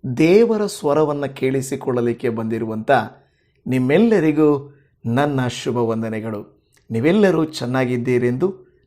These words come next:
ನಾನು ಪ್ರಾರ್ಥಿಸ್ತೇನೆ, ನಂಬುತ್ತೇನೆ. ದೇವರು ನಿಮ್ಮನ್ನ ಅನುಗ್ರಹಿಸಲಿ. ದೇವಜನರೇ, ನಮಗೆ ದೇವರ ವಾಕ್ಯವು ಹೇಳುತ್ತದೆ, ನಾವು ತಪ್ಪಾದ ತೀರ್ಮಾನಗಳನ್ನ ತೆಗೆದುಕೊಳ್ಳಬಾರದು ಎಂಬುದಾಗಿ.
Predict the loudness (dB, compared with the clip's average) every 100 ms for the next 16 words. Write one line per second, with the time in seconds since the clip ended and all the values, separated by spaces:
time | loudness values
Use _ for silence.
0 | -12 -10 -10 -6 2 2 2 -2 -2 -4
1 | -2 -2 -6 -6 -8 -4 -6 -4 -6 -4
2 | -4 -6 -20 _ _ -2 4 4 4 4
3 | 2 0 -2 0 0 -2 -4 -12 -4 -2
4 | -2 -2 -4 -6 -10 -10 -12 _ _ _
5 | _ _ _ -10 -2 2 2 2 0 2
6 | 2 2 -4 -20 _ _ _ _ -8 2
7 | 4 4 4 2 4 4 4 2 4 4
8 | 2 -2 0 0 -2 -2 0 2 2 0
9 | -10 _ _ _ -2 2 4 2 0 -6
10 | -4 -2 0 0 -2 -2 -2 0 0 0
11 | -2 -2 -2 -2 -4 -6 _ _ _ -10
12 | -4 0 0 2 2 2 0 -2 -4 -4
13 | -4 -8 -10 -12 -14 _ _